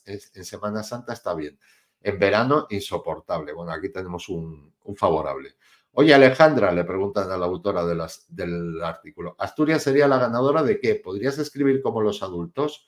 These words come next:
"A España le sobra el cincuenta por ciento". Aquí tenemos u-, uno de los que están en contra del turismo. Debe ser que nos sobra el dinero. Claro, somos un país con tantas posibilidades económicas que es normal.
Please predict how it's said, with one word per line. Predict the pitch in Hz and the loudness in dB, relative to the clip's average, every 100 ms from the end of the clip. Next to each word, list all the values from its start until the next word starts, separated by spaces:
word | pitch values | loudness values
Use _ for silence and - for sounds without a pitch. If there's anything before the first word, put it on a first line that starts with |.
| _ _ _ _ _ | _ _ _ _ _
"A | 107 | 0
España | 117 - 160 175 | 2 4 4 4
le | 156 | 2
sobra | 135 151 160 | 4 4 2
el | 160 | 0
cincuenta | 127 131 143 139 | -2 0 0 0
por | 120 - | -2 -6
ciento". | 123 - | -6 -4
Aquí | 117 160 | -4 -4
tenemos | 160 165 170 165 - | -2 0 -2 -2 0
u-, | 156 147 | 0 0
uno | 139 160 165 | -2 0 2
de | 156 | 2
los | 123 110 | 2 -2
que | - 113 107 104 98 - - _ | 0 4 6 6 2 -4 -20 _
están | - 147 143 147 | -4 0 4 4
en | 139 | 2
contra | 135 139 131 113 | 0 0 2 2
del | 104 | 2
turismo. | 135 160 185 110 104 | 0 0 0 -2 -2
Debe | 113 | -2
ser | 113 101 | -4 -8
que | 95 | -8
nos | 95 - | -10 -8
sobra | 110 107 | -6 -6
el | 95 | -6
dinero. | 117 104 90 | -8 -10 -8
Claro, | 82 80 | -8 -8
somos | - 87 87 | -12 -18 -16
un | 90 | -14
país | - 131 - | -8 -8 -8
con | 80 | -14
tantas | 85 85 90 | -12 -10 -10
posibilidades | - 87 87 82 82 85 - | -10 -12 -10 -8 -6 -6 -8
económicas | 85 82 87 92 110 107 | -14 -12 -12 -12 -10 -10
que | - 73 | -10 -20
es | _ | _
normal. | 73 85 98 | -20 -18 -18